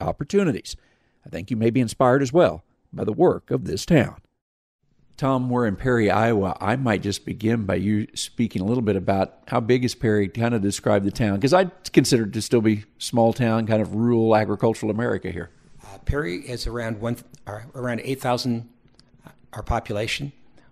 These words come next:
Speaker 2: We're about thirty miles from Des Moines. We are a rural community, and through the years we've changed. So our demographics are much more like an urban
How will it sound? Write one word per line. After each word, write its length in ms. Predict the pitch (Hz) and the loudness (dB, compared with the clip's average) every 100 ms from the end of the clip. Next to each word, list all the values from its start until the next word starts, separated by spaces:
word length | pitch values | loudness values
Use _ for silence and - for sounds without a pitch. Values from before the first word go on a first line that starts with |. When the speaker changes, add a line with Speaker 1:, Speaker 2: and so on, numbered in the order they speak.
| _ | _
Speaker 2:
We're 100 | 113 | -12
about 300 | 110 113 - | -6 -8 -6
thirty 200 | - 123 | -4 -2
miles 220 | 120 117 | -2 -2
from 160 | 110 117 | -4 -6
Des 80 | 98 | -6
Moines. 320 | 101 113 135 - _ _ _ _ _ _ - | -6 -6 -8 -12 _ _ _ _ _ _ -12
We 220 | 120 117 | -10 -8
are 420 | 117 113 110 110 | -6 -6 -6 -8
a 120 | - 110 | -10 -10
rural 300 | 110 123 139 | -2 -2 0
community, 600 | - 123 123 127 147 - _ _ _ _ _ _ _ _ _ | -2 -2 -2 -2 -6 -8 _ _ _ _ _ _ _ _ _
and 100 | 110 | -12
through 200 | - 139 | -4 -4
the 60 | 123 | -2
years 300 | 113 127 113 | -2 -4 -4
we've 140 | 113 | -6
changed. 420 | - 123 117 101 | -4 -6 -4 -6
So 80 | - | -6
our 80 | 113 | -8
demographics 800 | 98 117 120 117 113 113 120 - | -6 -4 -4 -4 -4 -4 -8 -6
are 80 | 104 | -4
much 260 | 117 - | -6 -6
more 140 | 127 113 | -6 -4
like 180 | 107 | -6
an 120 | 110 - | -8 -12
urban 480 | 120 123 123 120 | -10 -6 -4 -6